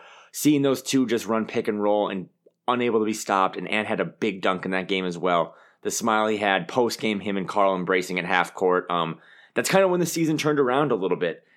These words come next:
I mean, they would end up losing the next night, I think, to, in a back-to-back to Phoenix anyway, but it was close. They had the game, they choked it away. So that was, like, the first real authentic, to me, like, "Oh, shit."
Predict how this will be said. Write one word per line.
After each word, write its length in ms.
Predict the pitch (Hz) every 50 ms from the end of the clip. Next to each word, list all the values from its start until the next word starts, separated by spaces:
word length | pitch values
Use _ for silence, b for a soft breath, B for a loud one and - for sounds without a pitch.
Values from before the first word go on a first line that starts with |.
| b b b b
I 40 | -
mean, 120 | 107 113
they 100 | 117 117
would 200 | 117 120 123 120
end 160 | - 123 123
up 100 | 131 -
losing 320 | 101 110 127 120 113 123 113
the 80 | 113
next 240 | 107 113 113 - - 113
night, 180 | 113 110 110
I 80 | 95 95
think, 260 | - 110 107 104 -
to, 100 | - 110 - - - _ _ _ _ _ _ -
in 80 | 110 101
a 40 | 90
back-to-back 500 | 85 120 104 104 - 92 87 101 101 -
to 80 | 101
Phoenix 320 | 90 - 107 104 98 90 -
anyway, 360 | - 95 95 101 110 127 135
but 100 | 120 -
it 60 | 123 120
was 100 | 123 120
close. 380 | - - 123 135 120 - -
They 80 | - 95
had 180 | 87 107 107
the 60 | 95 98
game, 320 | 82 98 98 98 104 104
they 80 | 95 90
choked 300 | - - 104 98 95 -
it 60 | 87
away. 260 | 92 90 92 90 101
So 320 | 101 - - 95 90 85 - B B B B B B B B B
that 160 | B 123 117 147
was, 160 | 156 139 127
like, 160 | 143 135 139
the 80 | - 123
first 400 | - - - 131 127 120 - -
real 400 | 101 90 104 120 120 120 117 107
authentic, 800 | 101 98 98 95 - - 95 98 92 101 98 90 - - - _ _ _ _ _ _ _ _ _ -
to 100 | - 104
me, 180 | 101 196 98
like, 220 | 92 90 90 87 - -
"Oh, 200 | 120 123 113 -
shit." 480 | - - - - 113 98 - - -